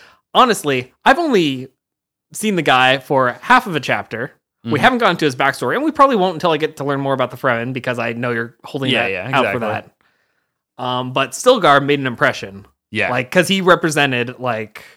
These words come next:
Speaker 1: what I imagine the Fremen were
Speaker 2: And just
Speaker 1: pretty
Speaker 2: how
Speaker 1: well.
Speaker 2: standing eye to eye with the Duke and not giving him an inch.
Speaker 1: Yeah, yeah.
Speaker 2: Uh,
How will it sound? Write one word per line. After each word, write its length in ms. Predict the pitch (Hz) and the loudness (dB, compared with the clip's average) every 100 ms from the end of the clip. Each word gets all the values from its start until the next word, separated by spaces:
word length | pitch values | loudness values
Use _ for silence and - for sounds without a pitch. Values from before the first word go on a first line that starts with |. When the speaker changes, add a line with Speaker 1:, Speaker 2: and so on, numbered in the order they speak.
| _ _ - | _ _ 0
Speaker 1:
what 180 | 160 - | 0 2
I 200 | 156 160 | 2 4
imagine 400 | 147 131 127 120 | 2 0 -2 -8
the 60 | 117 | -6
Fremen 340 | 123 113 107 | -6 -6 -8
were 400 | 110 107 101 101 _ _ _ _ _ - | -8 -8 -10 -14 _ _ _ _ _ 0
Speaker 2:
And 240 | 170 175 | 2 2
just 140 | 165 170 | 0 2
Speaker 1:
pretty 160 | 165 | 4
Speaker 2:
how 300 | 147 147 135 | 6 6 2
Speaker 1:
well. 80 | 127 | -4
Speaker 2:
standing 420 | - 151 135 135 | -6 -2 -2 0
eye 200 | 127 127 | 0 2
to 60 | 123 | 4
eye 180 | 120 120 | 2 2
with 100 | 113 | -2
the 60 | |
Duke 280 | 107 117 101 | -4 -4 -4
and 100 | 101 | -6
not 220 | 101 120 | -4 -4
giving 220 | - 113 110 | -6 -6 -6
him 140 | 104 | -8
an 80 | 92 | -2
inch. 80 | 120 | 4
Speaker 1:
Yeah, 580 | 135 139 123 107 98 - | 6 6 4 0 -6 -4
yeah. 240 | 117 123 110 | 0 2 0
Speaker 2:
Uh, 180 | 87 | -2